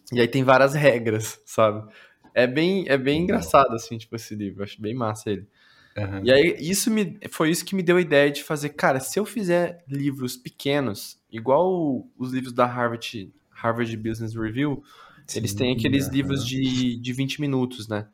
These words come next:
Speaker 1: Oh, quem te deu?
Speaker 2: Ah, um ataque de oportunidade desse a gente não perde, ó.
Speaker 1: <laughs> Cara, minha ideia é fazer livros pequenos, assim, sabe?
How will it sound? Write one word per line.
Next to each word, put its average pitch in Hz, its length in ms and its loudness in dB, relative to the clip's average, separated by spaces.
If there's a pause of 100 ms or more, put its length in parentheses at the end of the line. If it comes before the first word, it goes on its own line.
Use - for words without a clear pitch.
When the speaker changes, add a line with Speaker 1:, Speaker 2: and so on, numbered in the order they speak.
(760)
Speaker 1:
Oh, 110 1400 6
quem 123 120 2
te - 120 0
deu? 185 580 6
Speaker 2:
Ah, 160 1900 2
um 113 120 -6
ataque 123 360 -2
de 127 80 2
oportunidade 127 720 2
desse 104 320 -2
a 117 60 -6
gente 123 160 -10
não 127 140 -6
perde, 113 500 -4
ó. - 20 -2
Speaker 1:
<laughs> - 1400 -2
Cara, 151 240 8
minha 151 160 4
ideia 147 200 6
é - 20 6
fazer 170 260 4
livros 160 300 -2
pequenos, 151 560 -2
assim, 107 280 -8
sabe? 98 320 -10